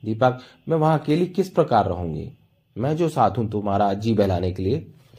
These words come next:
लिली ने बहुत चाहा कि वह मुंबई रुक जाए, परंतु दीपक उसके सामने एक चट्टान के समान था।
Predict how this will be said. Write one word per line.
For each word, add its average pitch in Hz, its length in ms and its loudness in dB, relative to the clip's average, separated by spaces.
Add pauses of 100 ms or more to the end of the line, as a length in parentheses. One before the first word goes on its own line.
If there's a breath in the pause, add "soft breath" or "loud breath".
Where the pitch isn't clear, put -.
(320 soft breath)
लिली 117 260 4
ने 123 300 4 (240 loud breath)
बहुत 147 280 0
चाहा 139 280 2
कि 135 140 -4
वह 127 140 2
मुंबई 113 640 2
रुक 120 140 2
जाए, 101 260 0
परंतु 117 260 -2
दीपक 110 460 -2
उसके 110 220 -6
सामने 107 420 0
एक 110 160 -8
चट्टान 113 500 0
के 101 180 -4 (760 soft breath)
समान 107 360 -2
था। 92 300 -10